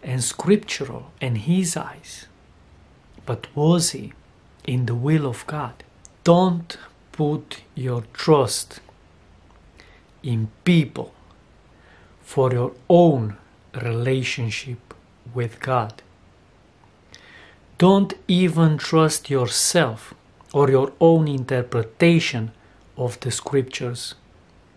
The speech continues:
for your salvation. Pray and ask the Lord for his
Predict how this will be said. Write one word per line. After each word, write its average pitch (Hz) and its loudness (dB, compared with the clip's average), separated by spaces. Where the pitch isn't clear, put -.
for 127 -2
your 135 4
salvation. 123 -4
Pray 156 2
and 127 -2
ask 151 0
the 120 -4
Lord 120 -6
for 120 -2
his 196 4